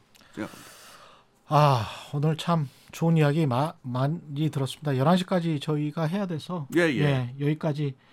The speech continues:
Speaker 2: 마지막으로 혹시 또 하-, 하시고 싶은 말씀, 불평등과 관련해서.
Speaker 1: 불평등과
Speaker 2: 예.
Speaker 1: 관련해서요?
Speaker 2: 예.
Speaker 1: 아, 예, 요 얘기만 하겠습니다.
Speaker 2: 예.
Speaker 1: 사회가 불평등을 어디까지 견딜 수 있느냐라는 질문을 가끔 하는 분들이
Speaker 2: 그렇죠,
Speaker 1: 계신데
Speaker 2: 그렇죠.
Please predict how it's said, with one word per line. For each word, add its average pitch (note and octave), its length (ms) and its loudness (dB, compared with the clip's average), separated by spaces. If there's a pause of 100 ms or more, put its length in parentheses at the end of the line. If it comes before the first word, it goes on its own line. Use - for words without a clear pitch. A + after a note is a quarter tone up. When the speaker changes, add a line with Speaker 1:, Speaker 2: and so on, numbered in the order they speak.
(220)
Speaker 2:
마지막으로 G#3+ 440 4
혹시 A#3 340 -2
또 G3+ 320 2 (280)
하-, - 140 -14
하시고 G3 300 -2
싶은 - 260 -6
말씀, C#3+ 460 -2
불평등과 D#3 560 0
관련해서. B2 720 -6 (440)
Speaker 1:
불평등과 C3 500 2
Speaker 2:
예. - 20 2
Speaker 1:
관련해서요? A2+ 800 4
Speaker 2:
예. - 80 -20 (720)
Speaker 1:
아, G#2+ 460 4
예, C#3+ 320 6
요 D#3+ 140 12
얘기만 G#3+ 320 6
하겠습니다. A#2+ 480 0
Speaker 2:
예. A#2 260 0 (800)
Speaker 1:
사회가 G#3+ 580 6
불평등을 F#3 680 6
어디까지 E3+ 560 4
견딜 D3 320 2
수 D3+ 160 0
있느냐라는 C3+ 480 2
질문을 A#2+ 400 0
가끔 A2+ 300 -4
하는 C3+ 260 -4
분들이 G2+ 300 -6
Speaker 2:
그렇죠, F3 420 2
Speaker 1:
계신데 A2 240 -2
Speaker 2:
그렇죠. - 240 -6